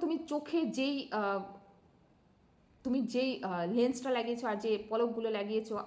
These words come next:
আর এত মেকআপ, এত মেকআপ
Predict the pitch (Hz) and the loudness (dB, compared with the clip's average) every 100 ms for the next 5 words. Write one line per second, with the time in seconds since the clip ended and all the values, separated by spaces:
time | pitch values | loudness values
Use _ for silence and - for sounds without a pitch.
0 | 185 185 - - - - - - - - | -6 -8 -10 -18 -20 -12 -8 -8 -12 2
1 | 370 403 392 403 392 254 - - - - | 4 6 6 8 8 6 0 -14 -20 -20
2 | - - - 202 214 - - 403 381 403 | -20 -20 -14 -8 -8 -4 6 8 8 6
3 | 403 | 6